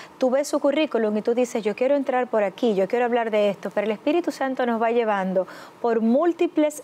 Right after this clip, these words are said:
áreas y tocando ciertos tópicos nada más, como para darnos una probadita de este tremendo pastel, que es la cabeza, el corazón y la vida, eh, pastoral, eh, suya,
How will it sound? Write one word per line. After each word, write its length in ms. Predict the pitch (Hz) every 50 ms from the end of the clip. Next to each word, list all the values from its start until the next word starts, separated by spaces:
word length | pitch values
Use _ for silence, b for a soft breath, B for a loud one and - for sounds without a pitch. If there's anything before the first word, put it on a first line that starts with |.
| -
áreas 520 | - 220 208 202 202 202 202 208 214 - - -
y 80 | 226
tocando 560 | 220 - 220 208 - - 226 247 247 247 277
ciertos 580 | 262 - - 269 269 277 262 - 302 285 - -
tópicos 580 | - - 233 202 - - 190 190 202 196 190 -
nada 240 | 214 202 202 202
más, 280 | 190 185 185 180 175 B B B B B B B -
como 220 | 247 240 240 226
para 240 | 220 240 240 233 233
darnos 320 | 233 240 254 302 320 302 311
una 160 | 311 302 302
probadita 680 | 294 - 294 277 269 254 233 226 226 208 - - 190 190
de 100 | 202 208
este 220 | 214 - - 247
tremendo 500 | 247 - 220 202 202 208 220 233 233 240
pastel, 560 | 233 - 196 180 - - - 190 190 180 170 160 B B B B B -
que 320 | - 226 208 208 214 226 247
es 160 | 262 - - 214
la 180 | 214 208 196
cabeza, 720 | - - 190 190 202 247 294 311 294 - - 311 311 311 311 B B B B B B
el 300 | - 220 214 208 196 -
corazón 840 | - 226 214 208 190 190 - - - 254 269 285 302 311 320 320 - - - -
y 140 | 247 233 220
la 220 | 214 202 196 196
vida, 420 | 190 240 285 339 339 349 349 349 349 B B B B B -
eh, 220 | - 226 220 208 -
pastoral, 760 | - 226 214 185 - 214 202 202 202 202 196 190 190 190 - - - - - -
eh, 280 | 214 202 196 190 - 196
suya, 600 | - - 233 220 208 190 185 180 175 180 -